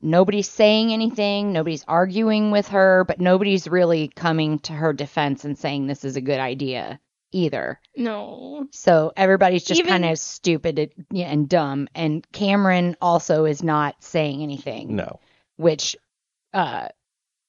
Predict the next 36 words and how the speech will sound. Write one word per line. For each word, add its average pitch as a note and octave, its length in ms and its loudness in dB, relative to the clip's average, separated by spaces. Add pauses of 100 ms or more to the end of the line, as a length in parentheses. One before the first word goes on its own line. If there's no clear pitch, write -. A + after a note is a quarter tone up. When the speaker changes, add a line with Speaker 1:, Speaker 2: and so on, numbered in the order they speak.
(120)
Speaker 1:
Mare F#3+ 360 4
thinks E3+ 420 0
Cameron F3 400 -2
has E3 180 -2
the D#3 140 -4
good D#3 260 4
sense D#3+ 340 -2
to E3 80 -10
keep E3 260 -6
her D3 100 0
mouth D3+ 360 -4
shut. C3+ 360 -4 (760)
For B3 160 6
once, G3+ 400 4
I F3 200 0
thought D#3+ 300 0
in E3+ 120 -2
my E3 120 0
notes. D#3 380 0 (300)
But D4 220 4
Speaker 2:
Hey. E4 60 -2
Speaker 1:
then C4 280 6
also, G3+ 720 6 (160)
Speaker 3:
<laughs> - 360 0
Speaker 1:
did A#3+ 220 4
we B3+ 140 6
not B3 340 4
have A#3+ 400 -2
that G3+ 380 0
just G3+ 300 -2
a G#3 40 4
few G#3 220 -2
chapters G#3+ 540 0
ago D#3 340 4
with D#3+ 180 0
Mare? D3+ 540 0